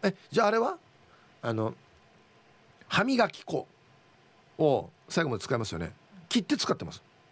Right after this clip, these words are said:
最後。切らない。あ、いやな。やや、やや、ややセレブルやせ、アンジェ。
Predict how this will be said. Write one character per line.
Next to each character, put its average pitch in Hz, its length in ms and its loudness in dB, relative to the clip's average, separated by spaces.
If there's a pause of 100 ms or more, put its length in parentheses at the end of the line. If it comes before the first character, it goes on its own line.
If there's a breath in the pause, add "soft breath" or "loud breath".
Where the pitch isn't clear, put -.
(220)
最 123 200 0
後。 - 100 -14 (520)
切 143 160 4
ら 104 180 4
な 85 320 -4
い。 - 80 -16 (420)
あ、 - 200 -10
い - 220 -10
や - 80 -12 (220)
な。 - 160 -18 (640 soft breath)
や 117 280 0
や、 104 380 -2
や 127 280 0
や、 120 320 -2 (760)
や 131 220 2
や 113 140 2
セ 160 160 2
レ 160 100 2
ブ 120 100 -2
ル 104 80 0
や 92 80 -4
せ、 113 140 -2
ア 113 80 0
ン 92 60 -6
ジ 87 120 -6
ェ。 101 140 -4